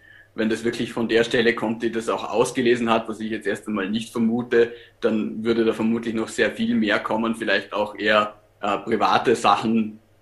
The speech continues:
die die Öffentlichkeit eigentlich nichts angehen, aber das ist ja nicht auszuschließen, dass sowas auch veröffentlicht wird.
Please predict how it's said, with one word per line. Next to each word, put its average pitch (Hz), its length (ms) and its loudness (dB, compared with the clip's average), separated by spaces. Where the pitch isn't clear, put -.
die 110 160 -4
die 110 140 0
Öffentlichkeit 110 420 0
eigentlich 107 320 -2
nichts 110 320 -10
angehen, 113 380 2
aber 107 140 -2
das 104 80 -6
ist 110 140 -8
ja 113 60 -2
nicht 104 220 -8
auszuschließen, 110 640 -4
dass 107 100 -6
sowas 101 240 -2
auch - 240 -4
veröffentlicht 110 560 -2
wird. 110 220 -2